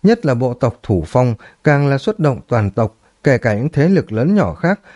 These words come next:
hợp lực đi đối kháng với những thứ yêu quái điên cuồng đó. Vào khoảnh khắc đất rung núi chuyển, Thế Tử và Minh Mai Công Chúa cũng đồng dạng đi ra.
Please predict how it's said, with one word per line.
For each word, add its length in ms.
hợp 260
lực 260
đi 180
đối 180
kháng 340
với 120
những 220
thứ 240
yêu 200
quái 260
điên 240
cuồng 280
đó. 280
Vào 160
khoảnh 260
khắc 260
đất 200
rung 240
núi 180
chuyển, 260
Thế 140
Tử 240
và 120
Minh 240
Mai 140
Công 260
Chúa 240
cũng 240
đồng 220
dạng 220
đi 200
ra. 300